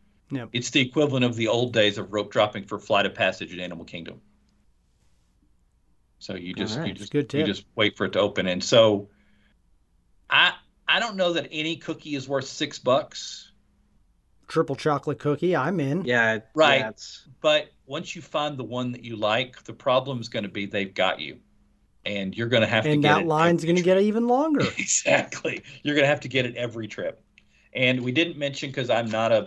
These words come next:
Speaker 2: beverage blogger, they have some cold brew c-, coffees that people literally just swear by as the best things. But one of the things, if you're a coffee drinker,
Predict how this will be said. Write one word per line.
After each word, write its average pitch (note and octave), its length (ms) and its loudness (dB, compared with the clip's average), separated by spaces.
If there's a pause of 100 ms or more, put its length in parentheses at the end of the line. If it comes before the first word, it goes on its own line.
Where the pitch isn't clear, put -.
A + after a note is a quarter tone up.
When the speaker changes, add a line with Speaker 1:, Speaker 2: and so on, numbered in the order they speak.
Speaker 2:
beverage B2 440 -2
blogger, B2 520 2 (560)
they B2+ 180 4
have C3 200 6
some A2+ 180 -8
cold C3 460 -4
brew C#3+ 600 -2
c-, - 80 -20 (140)
coffees D#3 760 0 (580)
that - 240 2
people A#2+ 480 -6
literally B2 420 0
just G2+ 400 -6
swear A2 320 2
by F#2+ 300 2
as F#2 100 -4
the - 80 -14
best F2+ 300 0
things. - 500 -10 (540)
But A2 80 -4
one A#2 180 4
of C3+ 80 6
the C3+ 40 -8
things, B2 260 0
if A#2+ 140 -10
you're B2 120 0
a F#2 80 -2
coffee B2+ 460 2
drinker, C3+ 560 -4